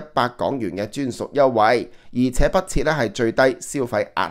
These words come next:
限制㗎。咁啊，講緊呢個香港有禮消費優惠券由即日開始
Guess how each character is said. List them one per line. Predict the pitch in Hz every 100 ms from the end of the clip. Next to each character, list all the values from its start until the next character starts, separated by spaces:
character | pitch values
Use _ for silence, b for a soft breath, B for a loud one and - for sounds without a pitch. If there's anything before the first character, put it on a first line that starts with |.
| -
限 | 92 92
制 | 90
㗎。 | 95 98
咁 | 117 120 - _ - - _ - - - 190
啊， |
講 | 170 175
緊 | 170 175
呢 | 190
個 | 180
香 | 156 - 180
港 | 139 143
有 | 151 127
禮 | 135 120 147
消 | - - 190
費 | 180 156 135 127
優 | 156
惠 | 135 107
券 | 123 123
由 | 110 90
即 | 90 120
日 | 117
開 | 151 151 156
始 | 139 180